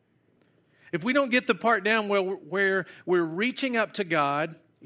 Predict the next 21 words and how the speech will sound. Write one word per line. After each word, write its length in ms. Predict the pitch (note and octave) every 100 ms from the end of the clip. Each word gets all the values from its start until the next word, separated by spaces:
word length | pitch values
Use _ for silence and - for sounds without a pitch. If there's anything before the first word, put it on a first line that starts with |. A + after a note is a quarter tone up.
| D3
giving 360 | G3 B3+ C#4
Him 160 | B3 A#3+
attention, 640 | G#3+ - F3+ E3 F#3+ E3+
giving 360 | D3+ A#3 B3+ A#3+
Him 240 | A3 G#3+
our 220 | F#3+ F#3 -
admiration, 960 | F#3 G3+ F#3+ F#3 F#3+ A3+ - C3+ C3 C3 _ _ _ _ _ _ _ _ -
then 140 | F#3
the 160 | F#3 F3+
other 200 | G#3+ G3
two, 460 | - D3+ C#3 C#3+ C#3 _ _ _ _ _ _
reaching 340 | - E3 E3+ D#3+
in 160 | E3+
and 160 | E3+ D3+
reaching 340 | D3+ D3+ D3
out, 240 | D#3 F3 C3
really 480 | D3+ F#3 F3+ D3+ - _ _ _ _ _ _ _
don't 220 | D#3+ D#3+
have 360 | C#3+ D#3+ E3 D3+
the 100 | C#3
same 520 | - E3+ E3 D#3 C#3+